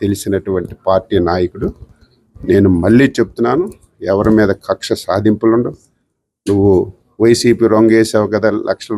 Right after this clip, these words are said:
రూపాయలు, కోట్లు ఖర్చు పెట్టి, దాన్ని మళ్ళీ ఇంకొక రొంగేయడం కానీ, నీ బొమ్మలు ఉన్నాయని చెప్పి క్యాన్సిల్ చేయడం కానీ, ఇటువంటి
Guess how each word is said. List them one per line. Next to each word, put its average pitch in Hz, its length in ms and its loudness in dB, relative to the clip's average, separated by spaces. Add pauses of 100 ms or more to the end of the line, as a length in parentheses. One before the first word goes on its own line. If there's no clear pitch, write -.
రూపాయలు, 98 420 -2
కోట్లు 101 380 -6
ఖర్చు 98 300 -6
పెట్టి, 110 240 -6 (500)
దాన్ని 110 320 2
మళ్ళీ 113 200 4
ఇంకొక 107 320 0
రొంగేయడం 110 520 4
కానీ, 139 200 -2 (340)
నీ 110 80 -2 (140)
బొమ్మలు 113 380 2
ఉన్నాయని 107 340 2
చెప్పి 104 240 -2 (160)
క్యాన్సిల్ 107 420 0
చేయడం 101 340 -2
కానీ, 110 220 -4
ఇటువంటి 101 320 -4